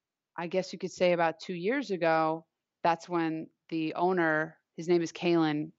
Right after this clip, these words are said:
phenomenal guy. He really took a risk on me. He actually gave me his two floor level club on the west side to throw my first party for queer women. And I went hard with marketing. I did, like,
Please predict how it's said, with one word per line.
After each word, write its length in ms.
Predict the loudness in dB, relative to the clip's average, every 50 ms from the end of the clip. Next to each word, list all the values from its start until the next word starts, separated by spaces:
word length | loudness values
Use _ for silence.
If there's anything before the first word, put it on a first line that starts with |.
| _ -8
phenomenal 480 | -2 2 4 4 4 4 4 2 2
guy. 600 | 2 2 2 4 4 4 2 0 -2 -4 -8 -14 _ _
He 100 | -10 -6
really 240 | -2 0 0 0
took 160 | 0 -2 -4 -2
a 60 | -2
risk 260 | -2 -2 -2 0 0
on 120 | 0 2
me. 220 | 2 0 -2 -4 -6 _ -20 -20 -20 -20 -20 _
He 120 | _ 0 2
actually 320 | 2 2 -2 -6 -6 -6
gave 260 | -4 -2 0 0 0
me 440 | 0 0 0 0 0 0 -2 -4 -6 -12 _ _ _ _ _ _ _ _ _ _ _ _ _ _
his 240 | -8 -8 -8 -8
two 220 | -8 -6 -4 -4 -4
floor 340 | -6 -2 2 4 4 4 4
level 360 | 4 4 2 2 2 -2 -4
club 640 | -6 -6 0 2 4 4 4 4 2 0 -4 -8 -14 -20 _ _
on 100 | -12 -10
the 80 | -8 -4
west 300 | -2 -2 -2 -4 -4 -2
side 500 | 0 2 2 2 2 0 0 -4 -6 -10 _ _ _ _ _ _ _ _ -18
to 80 | -8
throw 160 | -2 -2 0
my 140 | 0 0 -2
first 280 | -2 -4 -8 -8 -6 0
party 480 | 2 2 2 2 0 -4 -10 -16 -20 _ _ _ _ _ _ _ _ _ _ _ _ _ _
for 300 | -8 -6 -6 -6 -6 -8 -8
queer 180 | -6 -6 -4 -2
women. 580 | -2 -2 0 0 0 0 0 0 -2 -4 -6 -6
And 580 | -4 -2 0 0 0 0 -2 -2 -4 -6 -8 -12 _ _ _
I 160 | 2 4 4 4
went 260 | 2 2 0 0 -4
hard 640 | -8 -12 -6 2 4 6 6 8 6 4 2 0 -2
with 180 | -8 -12 -10 -6
marketing. 540 | -6 -6 -6 -6 -8 -8 -8 -8 -8 -8 -6
I 120 | -4 -4 -2
did, 160 | -2 -4 -2
like, 180 | -2 -4 -6